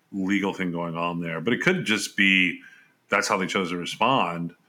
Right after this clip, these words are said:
This is an odd case where you only ha-, you only have a handful of capital defenders in this area that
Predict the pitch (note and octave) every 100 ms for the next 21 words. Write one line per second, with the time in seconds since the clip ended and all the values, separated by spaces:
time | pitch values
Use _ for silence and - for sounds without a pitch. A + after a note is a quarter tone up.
0 | - A#2 C#3 F#3 G#3+ G3+ D3+ C#3 A2+ -
1 | A2 G#2 G2 - G#2 G2+ G2 G#2+ B2+ C3
2 | D3 A#2+ B2 - C3+ - D#3+ D3+ C#3 A2
3 | - B2 B2 A#2 G2+ - G#2+ G2 G2 F#2
4 | F2 F2 F#2+ F#2 F2+ E2+ E2+ D#2+ F2+ F2+
5 | F2 D#2+ D#2 - _ _ _ G2+ F#2+ F#2
6 | -